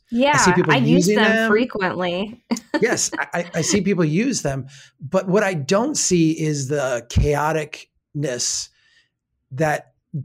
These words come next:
Speaker 2: kind of defined the early days of the scooter, right? It, it,
Speaker 1: Yeah.
Speaker 2: it was almost like in the early days of the e-scooter,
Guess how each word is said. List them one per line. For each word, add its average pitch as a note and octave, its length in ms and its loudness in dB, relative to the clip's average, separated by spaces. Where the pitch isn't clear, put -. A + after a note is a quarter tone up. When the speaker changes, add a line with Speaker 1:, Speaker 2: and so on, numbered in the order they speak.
Speaker 2:
kind E3+ 180 0
of D3 80 0
defined D#3 600 -2
the C3 200 -4
early D3 280 0
days A#2+ 300 -2
of G#2+ 80 -10
the G#2+ 80 -12
scooter, B2 580 -6
right? B2+ 340 -4
It, B3+ 100 4
it, G#3 40 2
Speaker 1:
Yeah. G#3 200 2
Speaker 2:
it G#3+ 80 6
was G3+ 140 4
almost A#3+ 380 2
like F#3+ 180 2
in F#3 100 2
the E3 120 0
early G3+ 320 4
days E3+ 220 2
of D3 180 -2
the C#3 300 0
e-scooter, C#3 720 0